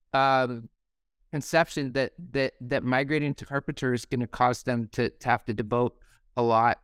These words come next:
of, of engineering resources to, you know, this, this migration.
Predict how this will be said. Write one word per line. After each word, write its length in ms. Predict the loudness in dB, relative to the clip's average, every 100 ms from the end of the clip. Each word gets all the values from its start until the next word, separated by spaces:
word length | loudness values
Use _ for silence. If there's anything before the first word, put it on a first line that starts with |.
| -4
of, 140 | -4 -4
of 160 | -6 -4
engineering 640 | -4 -4 -2 0 0 0 -2
resources 960 | -4 -2 -2 -2 0 2 2 0 -10
to, 520 | -2 2 4 2 0 -2 -14 _
you 80 | -2
know, 180 | -2 -4 -4
this, 300 | -4 -4 -12 -6
this 300 | -4 -2 -2
migration. 720 | -2 0 -2 -2 -4 -4